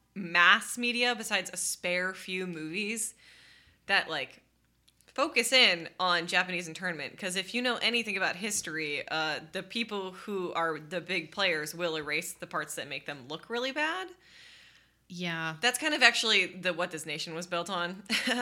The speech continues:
Speaker 1: Um,
Speaker 2: Just very casually.
Speaker 1: But in terms of World War Two, like, there's a lot of, like, the way that, like, French history is taught
Speaker 2: Mm-hmm.
Speaker 1: that, like, denounces some of the things that the French did in World War Two. And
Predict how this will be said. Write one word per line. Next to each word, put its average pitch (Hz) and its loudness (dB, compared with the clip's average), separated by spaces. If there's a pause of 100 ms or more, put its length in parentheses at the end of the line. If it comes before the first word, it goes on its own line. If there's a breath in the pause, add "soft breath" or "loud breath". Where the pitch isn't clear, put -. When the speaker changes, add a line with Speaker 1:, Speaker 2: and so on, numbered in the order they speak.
(120)
Speaker 1:
Um, 180 0
Speaker 2:
Just 349 0
very 208 0
casually. 147 -4
Speaker 1:
But 285 4
in 285 2
terms 285 -2
of 277 -4
World 233 0
War 220 -4
Two, 208 -2
like, 196 0
there's 185 2
a 190 -6
lot 165 2
of, 165 -2
like, 156 -2
the 165 -6
way 156 -2
that, 139 -6
like, 156 -6
French 151 -8
history 180 -2
is 180 -6
taught 180 -4
Speaker 2:
Mm-hmm. 170 -4
Speaker 1:
that, 180 2
like, 180 -2
denounces 180 -2
some 185 -4
of 180 -2
the 180 0
things 185 -4
that - -10
the 190 -8
French 185 -4
did 185 0
in 190 -6
World 185 -2
War 185 -4
Two. 185 -4
And 202 -8